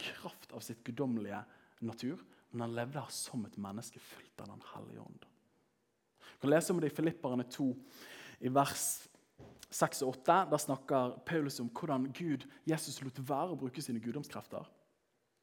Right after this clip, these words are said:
men så kom han som menneske. Og at Jesus gjorde ingen mirakler før han ble fylt av Den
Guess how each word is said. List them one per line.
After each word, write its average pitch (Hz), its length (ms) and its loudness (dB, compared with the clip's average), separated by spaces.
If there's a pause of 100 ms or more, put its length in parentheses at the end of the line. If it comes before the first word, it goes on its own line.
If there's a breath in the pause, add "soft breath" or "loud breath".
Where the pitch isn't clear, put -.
(240)
men 135 100 0
så - 140 -6
kom 143 260 0
han 113 80 -4
som 113 120 -2
menneske. 113 380 -8 (1600 loud breath)
Og 151 120 6
at 175 120 4
Jesus 190 260 6
gjorde 160 220 4 (140)
ingen 190 220 4
mirakler 139 640 -2 (440 soft breath)
før 147 180 0
han 120 100 2
ble 113 120 -6
fylt - 420 -8
av 107 60 -6
Den 104 160 -6